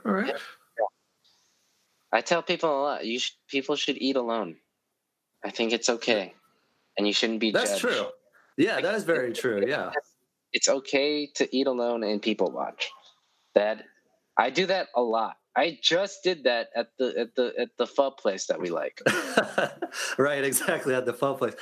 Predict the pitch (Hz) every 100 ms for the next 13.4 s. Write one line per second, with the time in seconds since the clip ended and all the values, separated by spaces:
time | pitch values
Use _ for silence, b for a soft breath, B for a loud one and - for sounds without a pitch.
0 | B B 123 120 139 113 87 - 170 170
1 | 151 143 143 135 135 - 127 127 123 123
2 | - 110 - 117 113 - - 117 117 104
3 | 101 113 107 - 110 104 - - 104 104
4 | 98 - - 95 92 92 101 101 - -
5 | - 104 98 92 - 92 82 90 85 80
6 | - - - _ _ _ _ _ - -
7 | - 113 98 117 113 - 117 117 101 107
8 | 107 95 - 90 - B B B 120 117
9 | 117 120 147 160 156 - 123 143 127 120
10 | 117 117 120 117 113 101 98 107 147 214
11 | - b b b b 123 117 110 - 127
12 | 123 131 127 110 - 120 104 - - 107
13 | 98 90 - -